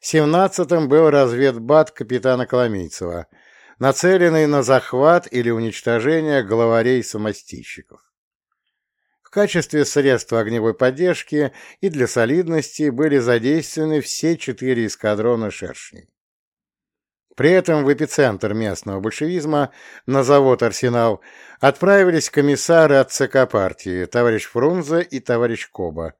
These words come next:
в сопровождении которым Серегин выделил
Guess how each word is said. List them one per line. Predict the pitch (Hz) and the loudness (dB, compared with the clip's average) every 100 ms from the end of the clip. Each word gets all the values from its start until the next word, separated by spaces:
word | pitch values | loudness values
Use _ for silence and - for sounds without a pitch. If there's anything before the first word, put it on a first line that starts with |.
| _ _ _ | _ _ _
в | - | -8
сопровождении | 135 131 135 135 123 175 170 147 | -2 4 4 4 2 -2 0 -2
которым | 120 120 156 170 170 151 | 0 0 2 2 0 -2
Серегин | - 120 110 110 | -4 -2 -2 -2
выделил | 107 143 139 135 127 | -2 0 2 2 0